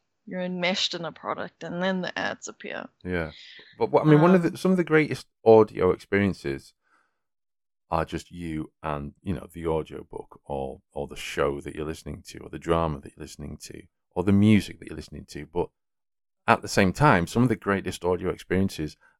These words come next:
Speaker 2: are you listening to a lot of other people listening? And, you know,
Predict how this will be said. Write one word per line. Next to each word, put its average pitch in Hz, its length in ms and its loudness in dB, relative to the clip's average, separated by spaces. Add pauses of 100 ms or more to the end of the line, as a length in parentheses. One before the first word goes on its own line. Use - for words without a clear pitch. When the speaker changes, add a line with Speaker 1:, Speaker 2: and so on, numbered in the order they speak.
(100)
Speaker 2:
are 87 80 -2
you 87 440 -2 (260)
listening 85 560 0 (240)
to 92 100 0
a - 20 -2 (100)
lot 90 100 4
of 80 120 -2 (140)
other 104 180 6
people 78 460 -6 (180)
listening? 78 480 -6
And, 98 140 -4 (140)
you 113 120 2
know, 82 220 2